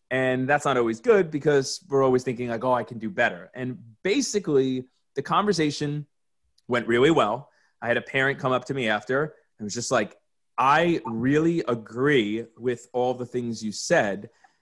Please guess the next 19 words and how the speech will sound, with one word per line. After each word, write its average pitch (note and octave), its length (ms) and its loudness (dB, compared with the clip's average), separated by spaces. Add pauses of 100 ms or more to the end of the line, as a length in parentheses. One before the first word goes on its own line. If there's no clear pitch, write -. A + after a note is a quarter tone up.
(100)
And B2+ 120 2
I B2+ 40 6
was B2+ 100 2
like, B2 200 0
"Oh, D3+ 240 4
thank - 540 -2
goodness." D3 540 2 (400)
Uh, A2+ 160 0
'cause B2 220 -6
I C3 120 4
thought, C3 380 0
I B2+ 80 0
thought A#2+ 200 0
he B2 100 -4
was A#2 120 -4
gonna A#2+ 140 -4
choke G#2 300 -6
slam G2+ 240 -10
me. A#2 180 -14